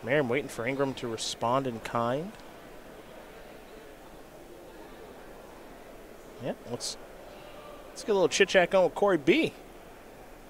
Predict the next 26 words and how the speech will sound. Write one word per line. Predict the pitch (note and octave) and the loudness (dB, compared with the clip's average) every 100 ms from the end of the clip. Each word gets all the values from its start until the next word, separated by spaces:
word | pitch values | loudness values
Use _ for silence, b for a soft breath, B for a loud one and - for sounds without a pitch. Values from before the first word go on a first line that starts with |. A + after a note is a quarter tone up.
| - - - - - - - - - - - - - - - - - - - - - | -18 -18 -18 -18 -18 -18 -16 -16 -16 -16 -18 -18 -18 -18 -16 -16 -16 -16 -14 -8 10
Opt-in | C#3+ D3+ D3+ D3 | 12 12 6 0
response. | - - A2+ E2 - - - | -2 0 -2 -2 -10 -10 0
All | C#3 | 2
right. | B2 - - - - - - - - - - - - - - - - - - - - - - - - - - | 2 -2 -14 -16 -18 -18 -18 -18 -18 -18 -18 -18 -18 -16 -16 -18 -18 -18 -16 -16 -16 -16 -16 -16 -16 -8 6
Interesting | A#3 C#4 A#3 B3+ G#3+ | 6 6 2 6 8
that | F#3 | 8
Ingram's | F#3 F3+ D#3+ | 8 4 4
gonna | D#3 C3+ | 4 4
do | C3+ B2 | 2 6
that | C3 A#2+ G#2 - A#2+ | 8 8 6 -2 -4
when | B2 | 0
he | B2 | 2
has | A#2 | 0
a | |
Fatal | A2+ C#3+ B2+ | 2 4 4
Push | - B2 - | 2 -2 -2
in | A#2 | -8
hand. | A2 - B2 G#2+ G#2+ | -4 2 2 2 0
Gonna | C3 | 0
take | A#2 B2+ - | 2 -2 -4
two | - C3 | -4 -2
right | A2 G#2+ A2+ | 0 0 2
now | A2 | 0
from | - A2 | 0 -6
the | A2 | -6
Mutavault. | G2+ F2+ | -6 -8